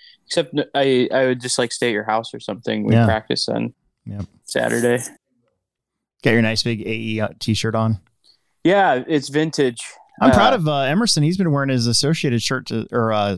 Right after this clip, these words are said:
Speaker 2: uh, hoodie to school.
Speaker 1: Oh, really? That's
Speaker 2: Yeah.
Speaker 1: pretty cool.
Speaker 2: It is pretty cool.
Speaker 1: Uh, yeah, this is new old stock. I got it at, uh, I got this shirt at, what was it?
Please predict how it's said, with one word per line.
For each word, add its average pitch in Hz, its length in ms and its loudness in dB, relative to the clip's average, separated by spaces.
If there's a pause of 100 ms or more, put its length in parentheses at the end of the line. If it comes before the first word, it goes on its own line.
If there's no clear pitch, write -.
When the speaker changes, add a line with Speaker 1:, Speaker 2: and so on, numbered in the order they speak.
Speaker 2:
uh, 101 280 -4
hoodie 156 240 2
to 101 80 0
school. 143 440 0 (680)
Speaker 1:
Oh, 151 160 2
really? 127 340 0
That's 123 160 -4
Speaker 2:
Yeah. 107 80 2
Speaker 1:
pretty 107 140 0
cool. 110 340 0
Speaker 2:
It 131 80 -2
is 160 120 0
pretty 98 200 -2
cool. 127 100 2
Speaker 1:
Uh, 113 200 2 (680)
yeah, 151 180 2
this 165 200 0
is 156 180 0
new 151 220 4
old 135 260 2
stock. 110 540 -2 (100)
I 127 120 0
got 139 260 2
it 131 180 2
at, 117 220 0
uh, 107 300 0 (600)
I 131 60 0
got 135 160 0
this 139 160 0
shirt 127 480 0 (240)
at, 113 400 0 (1000)
what - 140 -6
was 113 280 0
it? 104 260 2